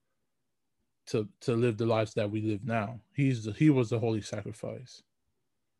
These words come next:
So with him, you know, giving me a tool to use his name when I'm fighting against sin, and then on top of that, when I'm dealing with trials and tribulations, I'm picking up my cross, knowing that the Lord,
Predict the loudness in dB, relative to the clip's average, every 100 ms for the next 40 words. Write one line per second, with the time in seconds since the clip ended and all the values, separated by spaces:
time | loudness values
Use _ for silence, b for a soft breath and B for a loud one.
0 | _ _ _ _ -2 0 0 0 0 0
1 | -4 -8 -4 -2 -2 0 0 2 0 -2
2 | 0 2 2 0 -2 2 2 4 6 6
3 | 6 0 0 -2 -4 -8 _ _ -4 -2
4 | -2 0 0 0 -6 -6 -8 -6 -6 -6
5 | -8 -14 _ _ -8 -2 -2 0 -2 0
6 | 0 0 0 -4 -4 0 0 0 -2 -4
7 | -10 _ _ _ _ 0 2 2 0 -2
8 | 0 0 0 -2 -6 -8 -12 -6 -2 0
9 | 0 -4 -2 2 2 2 -2 -2 -4 -4
10 | 0 4 4 2